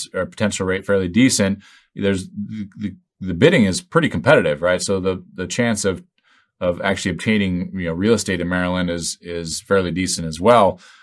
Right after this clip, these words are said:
Um, and so you, you really need to know where are the areas and what are those bids. And that's, that's what our, uh, plat-, you know, our market analysis can help with, is what is stuff selling for relative to county value, we call it,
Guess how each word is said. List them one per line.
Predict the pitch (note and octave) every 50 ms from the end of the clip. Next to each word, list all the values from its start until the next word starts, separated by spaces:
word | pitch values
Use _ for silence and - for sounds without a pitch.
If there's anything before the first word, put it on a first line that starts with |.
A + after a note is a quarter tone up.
| _ _ _ _
Um, | - G#2 G2+ G2 F#2 F#2 F2 E2+ E2 F2 - _ _ _
and | - G#2+ G#2 G#2
so | - A2+
you, | G#2 G2+ G2 A2 - - _
you | - A2 G2+
really | G2+ A#2+ B2+ B2
need | A2+ G#2+ G#2 G2
to | F#2+
know | F#2+ G#2 G#2 G#2 G#2 G2+ G#2 G#2 G2+ G2
where | F#2+ F#2 F#2+ G2+ G#2+ G#2+ A2 A2+ A2 G#2+ G#2
are | G2+ F#2+
the | G2 G2 G2
areas | G2+ G2+ G#2 G#2 G2+ G2+ G2+ G2 F2
and | F2+ F#2
what | F#2+ G#2 A2 G#2+
are |
those | F#2 F#2 F#2 E2
bids. | D#2+ D#2+ A#2 A2+ G#2 F#2+ D#2+ E2+
And | F2+ G2+
that's, | G2+ F2+ - - -
that's | - A#2+ - - -
what | G#2+ G#2+ G2+
our, | G2+ G2 G2 G2 G2 F#2+ F2+ F2 F2 F2 - _ _ _ _ _ _ _ _
uh, | - F2+ F2 F2
plat-, | F2 - A2 G2+ F#2+ - - - - -
you | A2+ F#2+
know, | E2+ E2+
our | E2+ F2
market | F#2+ G#2+ G#2+ G2+ - F#2
analysis | F2+ G2 G2+ G2+ G2+ F#2 - F#2 E2+ -
can | - - F2+ D2
help | C3 - - -
with, | - E2+ D#2 -
is | F#2 F2 E2 E2+
what | F#2 G#2+ G#2+ G2
is | F2 -
stuff | - - A2+ G2+ F2 - - - - -
selling | - - - C3+ C3+ B2 A2+ G#2 -
for | - G2+ G2 F#2 F2+
relative | F#2 G#2+ A2+ A2 G#2 F2+ - - G2 F#2+ E2+ E2+
to | - - G2+ F#2+ F#2+ F2+ F2
county | - - G#2 G2+ G2 F#2+ F2+ F2 E2 D#2+ - -
value, | F#2+ F2+ G2+ G2 F#2+ F2+ E2 D#2 D2+ D2 D2
we | D2+ D#2+
call | - - E2 D2+ D2+ D2+
it, | D2+ -